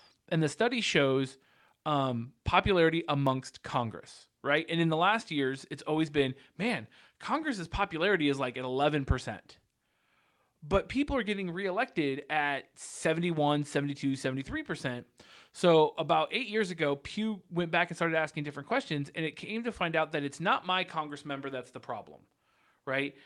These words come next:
It's the Congress member that represents Joel's district.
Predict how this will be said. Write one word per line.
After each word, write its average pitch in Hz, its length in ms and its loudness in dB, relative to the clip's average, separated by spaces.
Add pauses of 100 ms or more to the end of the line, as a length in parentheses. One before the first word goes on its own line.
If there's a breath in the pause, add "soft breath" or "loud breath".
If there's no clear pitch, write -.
(200 loud breath)
It's 156 160 -4
the 160 80 0
Congress 220 400 2
member 180 380 4
that 147 160 2
represents 151 560 0
Joel's 220 400 8
district. - 580 -6